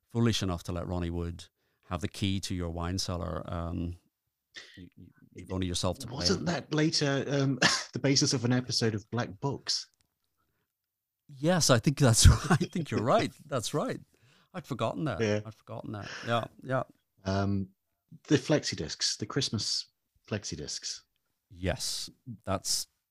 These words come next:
Speaker 2: Wanna talk about that a
Speaker 1: very,
Speaker 2: little bit?
Speaker 1: very, very, yeah. The flexi discs are very Goonish.
Speaker 2: Mm.
Speaker 1: Uh, I mean, particularly, I think the one in nineteen sixty-seven, which
Speaker 2: Yeah.
Speaker 1: is the sort of Chris-, Christmas pantomime,
Speaker 2: Yeah.
Speaker 1: uh,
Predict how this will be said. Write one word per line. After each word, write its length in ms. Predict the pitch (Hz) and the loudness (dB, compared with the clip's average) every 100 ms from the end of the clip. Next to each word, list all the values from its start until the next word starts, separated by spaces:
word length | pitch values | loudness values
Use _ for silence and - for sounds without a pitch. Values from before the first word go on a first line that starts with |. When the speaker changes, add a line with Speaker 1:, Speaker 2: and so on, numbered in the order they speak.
| _ _ - | _ _ -12
Speaker 2:
Wanna 200 | 113 113 | -4 -4
talk 180 | - 98 | -4 -6
about 200 | 92 92 | -6 -4
that 80 | 90 | -4
a 40 | |
Speaker 1:
very, 140 | 95 | -2
Speaker 2:
little 100 | 95 | -2
bit? 120 | 85 92 | -2 0
Speaker 1:
very, 260 | 104 107 - | 2 2 -2
very, 480 | 90 101 101 107 92 104 | -6 0 2 2 -2 -2
yeah. 220 | 92 82 - | -2 -4 -8
The 80 | - | -12
flexi 340 | - 98 - 98 | -4 -4 -2 -2
discs 200 | 87 87 | -2 -6
are 40 | |
very 600 | 76 87 90 90 87 82 - - | -6 -4 -2 0 -2 -6 -12 -12
Goonish. 460 | 101 92 87 87 107 | -4 -4 -4 -4 -2
Speaker 2:
Mm. 220 | 95 78 - _ _ _ _ _ | -2 -2 -12 _ _ _ _ _
Speaker 1:
Uh, 480 | - 85 85 87 87 | -6 -2 0 0 -2
I 60 | - | -2
mean, 140 | 95 | -2
particularly, 840 | 95 - - 120 - 131 110 98 92 | -2 -8 -8 -6 -2 2 2 2 0
I 120 | 87 | -2
think 480 | - 92 90 - - _ _ _ _ _ - | -4 -8 -8 -12 -20 _ _ _ _ _ -8
the 100 | 95 | -6
one 460 | 87 92 90 92 - | -2 0 0 0 -2
in 520 | 98 90 87 87 87 98 _ _ - | -2 0 0 -2 -4 -8 _ _ -6
nineteen 300 | 95 95 95 | -4 -2 -4
sixty-seven, 840 | - - 101 - 98 101 123 127 - - | -4 -8 -8 -4 -4 -4 -4 -6 -12 -8
which 80 | |
Speaker 2:
Yeah. 120 | 107 98 | -4 -4
Speaker 1:
is 100 | 85 | -6
the 80 | |
sort 160 | 90 - | -6 -8
of 80 | - | -8
Chris-, 320 | - 104 - | -6 -4 -4
Christmas 320 | - 104 95 | -6 -4 -4
pantomime, 580 | - 90 98 107 92 78 | -2 -2 -2 -4 -4 -6
Speaker 2:
Yeah. 140 | 82 71 _ _ _ _ | -8 -10 _ _ _ _
Speaker 1:
uh, 360 | 90 85 80 80 | -6 -4 -4 -6